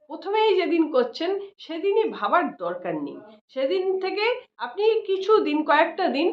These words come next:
শুধু "কুবের ভাণ্ডার, কুবের ভাণ্ডার, কুবের ভাণ্ডার" বলাটা প্র্যাকটিস করুন। অনর্গল বলাটাও তো চারটিখানি কথা নয়, বলাটা প্র্যাকটিস করে ফেলুন। সড়গড় হয়ে গেলে তারপরে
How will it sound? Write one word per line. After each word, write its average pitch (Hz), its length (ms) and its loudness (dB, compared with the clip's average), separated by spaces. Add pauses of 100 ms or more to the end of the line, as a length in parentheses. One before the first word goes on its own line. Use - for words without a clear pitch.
(240)
শুধু 370 200 -6
"কুবের 381 280 -2
ভাণ্ডার, 339 360 6
কুবের 330 260 0
ভাণ্ডার, 330 320 6
কুবের 320 240 -2
ভাণ্ডার" 320 360 4
বলাটা 330 400 6 (280)
প্র্যাকটিস - 460 -12 (160)
করুন। 165 260 -12 (560)
অনর্গল 320 480 -2
বলাটাও 240 480 2
তো 370 120 -8
চারটিখানি 349 580 -2
কথা 320 240 4
নয়, 175 260 2 (380)
বলাটা 294 380 2
প্র্যাকটিস 214 520 -6
করে 320 200 -16
ফেলুন। 339 340 -6 (400)
সড়গড় 262 440 2
হয়ে 285 200 6
গেলে 339 220 4 (440)
তারপরে 233 420 -4